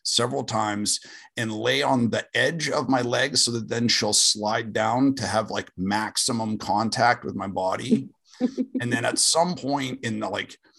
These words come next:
Speaker 1: you know, three thirty in the morning, the cat will come, you know, she usually sleeps, like, a little further down the bed, but then, like, in the, you know, pre-dawn hours, she'll make her way up to, um, like, the pillow next to my head,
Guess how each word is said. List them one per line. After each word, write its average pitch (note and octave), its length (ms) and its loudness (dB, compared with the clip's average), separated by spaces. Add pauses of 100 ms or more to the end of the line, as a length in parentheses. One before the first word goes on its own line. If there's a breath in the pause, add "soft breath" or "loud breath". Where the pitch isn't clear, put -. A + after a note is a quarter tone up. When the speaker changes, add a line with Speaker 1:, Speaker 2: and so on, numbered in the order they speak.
(300 loud breath)
Speaker 1:
you G2+ 80 -2
know, G2 180 -2
three - 460 -6
thirty A2+ 400 -4
in G2 80 -6
the F#2+ 40 -6
morning, G2+ 600 -6 (240 loud breath)
the G2+ 400 -2
cat A2+ 360 0
will G2 160 -8
come, - 380 -2 (180)
you A#2+ 120 0
know, F#2+ 80 -4
she - 180 -2
usually A#2+ 220 0
sleeps, - 460 -2
like, G2 300 -6 (480)
a - 40 -14
little A2+ 280 -4
further A2+ 260 -4
down G#2 220 0
the G2+ 60 -4
bed, F#2+ 220 -6
but F#2+ 100 -6
then, G2 240 -4
like, G2+ 260 -6 (380 loud breath)
in G#2 160 0
the, G#2+ 200 -4
you A#2+ 60 -2
know, F#2+ 120 -4
pre-dawn A2+ 840 0
hours, G2+ 720 0 (180 loud breath)
she'll G#2+ 600 0 (880)
make A#2 260 2
her B2 160 2
way A2+ 260 2
up G2+ 360 0
to, G2 580 -2 (320)
um, F2+ 480 -2
like, F#2+ 200 -6
the F#2+ 100 -8
pillow A2 460 -2
next G#2 300 0
to G#2 100 -4
my F#2+ 180 -2
head, F#2 480 -2